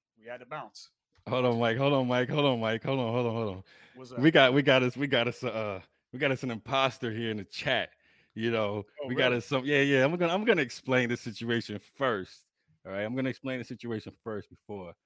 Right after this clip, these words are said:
Speaker 2: you know, I, I expose, you know. Now, everybody knows when I first joined the Navy, man, I was a loose cannon. I was a loose cannon before I joined the Navy. You know, the Navy actually calmed me down, believe it or not.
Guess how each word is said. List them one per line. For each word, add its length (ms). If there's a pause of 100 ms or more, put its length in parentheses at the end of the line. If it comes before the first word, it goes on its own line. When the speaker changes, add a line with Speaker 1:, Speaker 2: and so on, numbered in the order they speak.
(400)
Speaker 2:
you 120
know, 200 (100)
I, 180
I 140
expose, 600
you 80
know. 180 (460)
Now, 200
everybody 480
knows 400 (1400)
when 140
I 80
first 300
joined 180
the 60
Navy, 220
man, 240
I 100
was 160
a 40
loose 200
cannon. 360
I 100
was 100
a 20
loose 140
cannon 240
before 300
I 60
joined 220
the 60
Navy. 320 (320)
You 160
know, 80
the 80
Navy 440
actually 520
calmed 480
me 180
down, 600 (500)
believe 280
it 80
or 40
not. 220